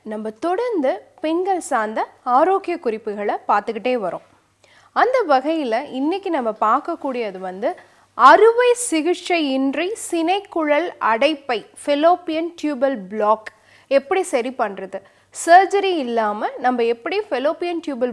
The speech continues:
பிளாக்கை வந்து நம்மளால சரி பண்ண முடியும் அப்படிங்கிறத நம்ம பார்க்க போறோம். இந்த ஃபெலோப்பியன் டியூபல் பிளாக்குங்கிற ஒரு விஷயத்தை பத்தி நம்ம ஏன் தொடர்ந்து பேசிட்டே இருக்கோம்னா,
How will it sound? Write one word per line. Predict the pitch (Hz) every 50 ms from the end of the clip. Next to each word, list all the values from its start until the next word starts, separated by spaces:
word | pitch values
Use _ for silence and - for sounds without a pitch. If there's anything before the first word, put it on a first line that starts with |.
| 202 190
பிளாக்கை | 208 208 208 233 285 294 - 349 277
வந்து | 220 196 214 294 320 277
நம்மளால | 226 208 202 196 202 233
சரி | 320 - - 247 214 254
பண்ண | 254 - 262 247 233
முடியும் | 226 214 196 190 196 196 202 202 - - _ _ - _ _ _
அப்படிங்கிறத | - 226 214 214 262 254 233 208 196 190 185 240 294
நம்ம | 302 226 196 220 277
பார்க்க | 269 - 185 165 - 208 196
போறோம். | - 156 143 - - _ _ _ _ _ _ _ _ _ _
இந்த | - 277 277 277 269
ஃபெலோப்பியன் | 269 339 359 370 466 494 494 480 480 508 480 480
டியூபல் | 349 349 330 302 349 349 285 226
பிளாக்குங்கிற | 208 247 247 254 285 359 370 - 392 370 330 311
ஒரு | 277 254 240 226
விஷயத்தை | 214 240 240 - - 339 330 294 294
பத்தி | - - 247 - - 285
நம்ம | 285 262 226 220 214
ஏன் | 214 214 226 254 311 392 427
தொடர்ந்து | - 311 254 262 311 349 381 403 -
பேசிட்டே | - 262 247 262 - - - 294 302
இருக்கோம்னா, | 277 240 226 - 196 190 190 190 214 240 214 196 233